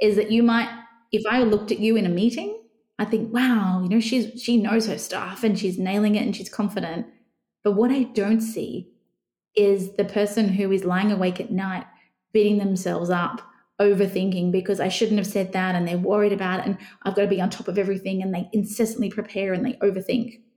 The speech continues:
And they are absolutely some of the symptoms that we can see when you've got perhaps a, a relatively strong self-esteem, but it's not built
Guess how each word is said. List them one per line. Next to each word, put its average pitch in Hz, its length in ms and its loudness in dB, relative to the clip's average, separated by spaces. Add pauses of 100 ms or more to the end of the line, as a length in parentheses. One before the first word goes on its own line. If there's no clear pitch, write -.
(760)
And 202 140 2
they 202 160 0
are 202 100 -6
absolutely 196 560 -4
some 180 140 -4
of 180 80 -2
the 180 60 -8
symptoms 180 520 -6
that - 120 -12
we 180 140 -4
can 180 200 -10
see 196 500 -6 (360)
when 208 200 -2
you've 190 300 -6
got - 460 -6 (440)
perhaps - 500 -12 (140)
a, 190 120 -6 (180)
a 185 60 -8
relatively 190 680 -4
strong 196 800 -8 (100)
self-esteem, 220 1400 -4 (160)
but 208 180 0
it's 220 200 0
not 208 380 -2
built 208 360 0